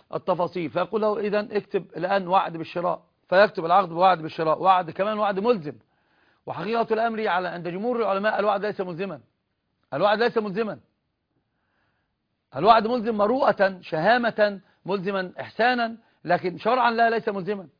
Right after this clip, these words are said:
الوعد ليس ملزما. وهم يأخذون الكلام المالكية في مسألة الوعد الملزم، والمسألة فيها تقرير وتحقيق في هذا الباب.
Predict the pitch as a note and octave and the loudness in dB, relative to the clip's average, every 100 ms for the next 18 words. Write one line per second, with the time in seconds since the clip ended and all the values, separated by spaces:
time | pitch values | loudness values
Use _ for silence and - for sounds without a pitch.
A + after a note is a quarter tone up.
0 | - G3 G#3 G#3+ G3+ F#3+ F#3 E3 - _ | -2 0 0 -2 -4 -6 -6 -8 -14 _
1 | _ _ _ _ _ _ _ _ _ _ | _ _ _ _ _ _ _ _ _ _
2 | _ _ _ _ _ _ _ D3+ G#3 A3+ | _ _ _ _ _ _ _ -2 0 2
3 | G3+ B3 A#3+ A3+ A#3+ A3+ G#3 A#3+ A#3 G#3+ | 0 0 0 2 2 0 -2 2 2 2
4 | A3 A3 G#3 G#3+ G3 G3+ A#3 F#3+ G#3+ F#3+ | -2 -2 0 0 0 -2 -2 -2 0 0
5 | F3+ F3+ A#3 A3+ G#3+ A3 F#3+ - B3 A3 | 0 -4 -4 -2 0 -2 -4 -6 -4 -4
6 | F#3+ - A#3+ A#3+ - D#3 F3 F3+ F#3+ G3+ | -6 -8 -8 -10 -8 -4 -2 -2 -4 -6